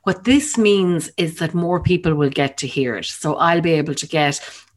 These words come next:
this podcast and all my other podcasts in front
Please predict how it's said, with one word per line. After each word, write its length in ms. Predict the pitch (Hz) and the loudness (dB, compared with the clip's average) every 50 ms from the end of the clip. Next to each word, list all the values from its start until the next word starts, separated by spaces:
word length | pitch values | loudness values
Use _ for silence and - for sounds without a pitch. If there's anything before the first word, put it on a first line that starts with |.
| - - | -8 -2
this 280 | - 196 196 190 - - | 0 2 2 0 0 -2
podcast 540 | - 165 143 131 - - 147 - 135 - - | 0 0 0 0 0 0 0 0 0 -2 -2
and 140 | - 156 151 | -2 0 2
all 180 | 151 185 208 208 | 4 4 4 4
my 200 | 208 180 165 156 | 4 4 4 2
other 220 | 151 139 151 139 | 2 2 0 -2
podcasts 720 | - - - 127 123 - - 151 127 123 120 - - - - - - - - | -2 -2 -2 -2 -2 -2 -2 -2 -2 -2 -2 -4 -8 -10 -10 -12 -14 -8 -4
in 160 | 160 151 147 | -2 -2 -2
front 400 | 131 - - 156 143 139 131 - | -2 0 0 0 2 0 0 -2